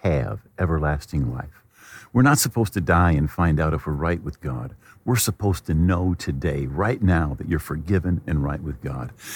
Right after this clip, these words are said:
And if you don't know, I want to invite you to pray this prayer, or you're away from God and you say, "I want to get right with God." I want you to repeat these words with me. Just say, from your heart, just say this, say, Oh God, I believe Jesus died on the cross.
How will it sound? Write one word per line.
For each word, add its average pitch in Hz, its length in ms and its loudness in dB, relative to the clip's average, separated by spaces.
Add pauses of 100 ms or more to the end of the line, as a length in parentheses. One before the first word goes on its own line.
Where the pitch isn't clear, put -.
(160)
And 113 100 6
if 104 120 6
you 202 120 4
don't 180 300 6
know, 69 320 4 (460)
I 95 60 4
want 135 280 8
to 107 180 8
invite 85 600 4
you 80 80 -2
to - 80 -4
pray 82 240 0
this 76 220 -2
prayer, 65 340 -2
or 76 100 0
you're 151 160 6
away 185 300 4
from 95 240 6
God 71 220 2
and - 40 -14
you 87 80 2
say, - 160 0 (100)
"I - 60 -2
want 98 240 4
to 80 60 2
get - 160 -2
right 76 240 -2
with 82 180 -8
God." 101 300 -10 (480)
I - 80 -18
want 110 120 6
you 208 60 6
to 196 60 6
repeat 156 380 4
these 117 220 6
words 82 280 0
with 78 140 2
me. 80 100 4
Just 90 200 2
say, 92 180 4 (220)
from 143 200 8
your 202 100 8
heart, 110 220 4
just 123 160 4
say 117 80 2
this, 98 160 4
say, 92 240 4
Oh 117 120 6
God, 60 360 -2 (1120)
I 95 80 4
believe 90 580 6
Jesus 76 440 2
died 76 200 0
on 76 140 2
the 80 80 0
cross. - 560 -10